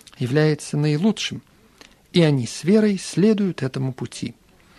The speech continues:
Поэтому они выше людей третьего класса, которые не обладают совершенным знанием писаний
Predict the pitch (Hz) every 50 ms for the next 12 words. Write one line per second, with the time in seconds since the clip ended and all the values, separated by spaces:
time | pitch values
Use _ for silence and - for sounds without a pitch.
0 | - - - - - - - - - - - - - - _ _ _ _ _ -
1 | 190 202 202 196 196 196 190 185 185 175 170 165 143 127 123 180 240 240 - -
2 | - 202 175 175 147 139 185 214 220 202 - - - 196 233 247 226 - - 131
3 | 127 123 - - 139 135 131 127 - - - 135 131 - - - - _ - -
4 | 156 - 185 180 175 175 165 160 - - - 175 185 185 180 165 165 175 170 160
5 | 175 170 151 135 123 - - - 131 135 - - - 160 165 151 135 127 127 127
6 | 120 131 147 151 147 135 131 131 123 123 - - 131 - - - 175 190 196 196
7 | 208 214 208